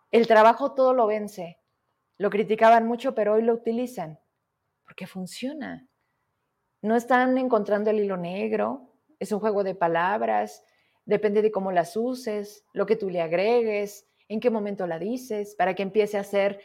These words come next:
parte de tu nombre. Verónica igual a, Ulises igual a. Eh, y eso intentamos hacer para ir posicionándonos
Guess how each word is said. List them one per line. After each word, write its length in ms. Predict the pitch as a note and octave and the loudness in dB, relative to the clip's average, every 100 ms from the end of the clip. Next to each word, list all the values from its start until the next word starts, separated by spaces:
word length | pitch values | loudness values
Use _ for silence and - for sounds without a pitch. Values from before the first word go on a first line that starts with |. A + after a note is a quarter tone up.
| _ _ - | _ _ 2
parte 360 | G#3+ G#3 G#3+ | 2 2 0
de 160 | F#3+ F#3 | 0 -4
tu 240 | - G#3+ | -2 -2
nombre. 720 | F#3 F#3 A3 A3+ F#3 G#3+ B3+ - - - | -2 -4 -2 0 -2 -4 -10 -20 -20 -2
Verónica 720 | F3 G3 A#3 B3 A#3+ A#3 A#3 | 2 2 2 2 2 2 0
igual 360 | F#3+ F3+ G#3 - | -6 -4 -2 -4
a, 320 | F#3+ G#3+ C#4+ _ _ _ _ _ | -6 -8 -10 _ _ _ _ _
Ulises 540 | G3+ A3 A3 G#3+ G3+ - | -2 0 0 -2 -6 -6
igual 340 | F3+ F#3 F3+ D#3+ | -6 -2 -2 -2
a. 320 | F#3 G#3 - _ _ - - - | -4 -6 -10 _ _ -20 -6 2
Eh, 360 | G#3+ - - - | 4 4 -2 -4
y 200 | A3 A3 | 2 4
eso 260 | C4+ D#4 | 2 0
intentamos 720 | D4+ C4+ C4 A#3 G#3 G#3+ G#3 G#3 | -4 -2 -2 0 0 -2 -4 -8
hacer 440 | - F3+ D#3 - _ _ _ | -6 -4 -4 -6 _ _ _
para 260 | G#3 G3 G#3 | 6 6 6
ir 160 | G#3+ | 4
posicionándonos 2000 | B3 A#3 - A3 - - A#3+ G3+ G#3+ A3 A3+ G#3 G3+ F#3 G3 F3 - - - | 2 -2 -2 -10 -10 -2 -2 -2 -4 -4 -4 -4 -4 -4 -8 -10 -12 -18 -20